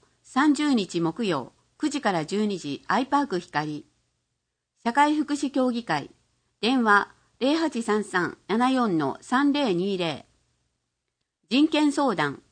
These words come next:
人権問題についての相談など。二日木曜、九時から十二時。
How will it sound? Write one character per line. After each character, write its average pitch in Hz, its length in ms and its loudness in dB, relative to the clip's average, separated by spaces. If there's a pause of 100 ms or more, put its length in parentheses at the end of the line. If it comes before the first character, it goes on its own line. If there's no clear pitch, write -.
(460)
人 302 240 4
権 311 260 4
問 302 200 6
題 233 160 2
に 175 100 0
つ 233 140 -6
い 220 80 -2
て 180 100 -2
の 139 260 -2
相 226 240 0
談 226 220 2
な 202 140 -2
ど。 135 200 -6 (520)
二 269 320 -8
日 269 280 4
木 220 280 -2
曜、 151 280 -2 (220)
九 311 100 -4
時 285 140 -6
か 220 100 0
ら 165 160 0
十 196 220 -2
二 196 140 -2
時。 139 280 -8